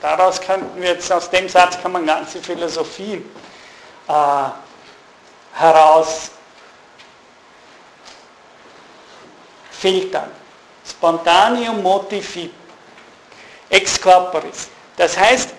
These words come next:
er sagt jetzt, der Körper selbst sozusagen generiert,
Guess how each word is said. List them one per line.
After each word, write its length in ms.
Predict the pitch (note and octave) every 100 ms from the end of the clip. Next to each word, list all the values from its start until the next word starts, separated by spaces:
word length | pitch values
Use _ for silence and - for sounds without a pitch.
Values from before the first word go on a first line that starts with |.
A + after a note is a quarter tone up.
| -
er 100 | G#3
sagt 520 | - G3 G#3+ B3+ -
jetzt, 340 | A3+ C4+ - - - - - _ -
der 180 | F#3 F#3
Körper 640 | - F#3+ A#3+ D4 - A#3
selbst 880 | G#3 - - A#3 D#4+ D#4+ - - -
sozusagen 760 | A3+ A3 - - G3+ G3 G3 F#3+ -
generiert, 920 | G3 A3+ A3+ G3 D#3+ D3+ F3+ C#4 E4+